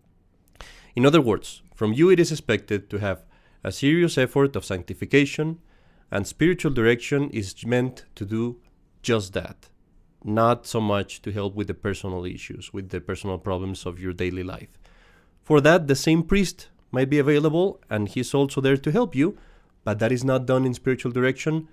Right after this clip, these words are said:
It is done in the confessional or in spiritual guidance or a re-, regular visit. This brings us to point number two. You should not seek for a personal relationship or interchange with the spiritual director.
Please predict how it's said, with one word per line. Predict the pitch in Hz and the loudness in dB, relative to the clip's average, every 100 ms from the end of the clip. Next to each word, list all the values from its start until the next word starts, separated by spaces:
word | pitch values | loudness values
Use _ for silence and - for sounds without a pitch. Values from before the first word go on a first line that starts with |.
| _ _ _ | _ _ _
It | 101 | -4
is | 107 101 | -2 0
done | 110 | 0
in | 104 98 | 0 -2
the | 95 | -4
confessional | 98 139 143 139 135 139 - | -4 -2 -2 0 -2 -2 -6
or | 110 104 | -2 -2
in | 98 | -2
spiritual | - 104 101 95 | -4 -4 -4 -4
guidance | 90 87 92 90 - _ | -2 -2 -4 -10 -16 _
or | 151 | 0
a | 101 | 0
re-, | 92 | -2
regular | - 110 92 92 85 | -2 -2 -2 -4 -6
visit. | 90 - - - _ _ _ _ _ _ _ _ _ _ _ - - - - _ _ | -10 -12 -18 -20 _ _ _ _ _ _ _ _ _ _ _ -20 -20 -20 -20 _ _
This | 131 | -2
brings | 139 165 160 | 2 4 4
us | - | 0
to | 120 | 0
point | 131 120 | 2 4
number | 101 95 | 2 0
two. | - 85 - - _ _ _ _ _ _ _ _ _ _ _ _ _ _ - | -6 -10 -12 -18 _ _ _ _ _ _ _ _ _ _ _ _ _ _ -6
You | 135 | 0
should | 151 143 | 2 2
not | 185 - | 2 0
seek | 196 180 | -4 -4
for | - 160 | 0 0
a | |
personal | 135 160 156 160 147 | 4 2 2 0 0
relationship | 127 127 120 - 85 - - _ - - - _ - | 2 2 2 0 -10 -12 -16 _ -18 -18 -20 _ 0
or | 117 117 113 113 - | 4 6 4 2 2
interchange | 160 160 135 139 107 98 90 | 4 4 2 2 2 0 -4
with | 110 104 | -8 -6
the | |
spiritual | 101 107 104 104 95 | -8 -6 -4 -6 -6
director. | 87 82 - 104 | -6 -8 -16 -18